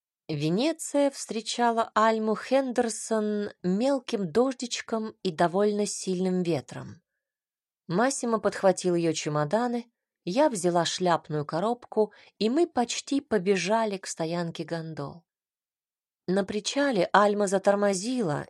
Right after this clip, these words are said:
и её лицо, обычно невозмутимое, приняло встревоженный вид.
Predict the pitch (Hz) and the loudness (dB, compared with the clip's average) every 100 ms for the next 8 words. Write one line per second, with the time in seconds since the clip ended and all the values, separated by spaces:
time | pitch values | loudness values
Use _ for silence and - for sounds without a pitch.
0 | - 175 202 208 233 233 226 - 285 - | -4 -2 0 2 4 4 2 0 0 2
1 | 202 185 233 - 226 214 208 196 196 202 | -2 -2 -4 -4 -4 -2 -2 0 0 -2
2 | - 208 202 202 202 _ _ - 233 269 | -4 -6 -4 -4 -6 _ _ -4 -2 0
3 | 277 269 247 254 - 254 214 226 208 226 | 0 0 0 -2 -6 -4 2 2 2 -2
4 | 226 185 139 - - - | -4 -4 -8 -12 -18 -18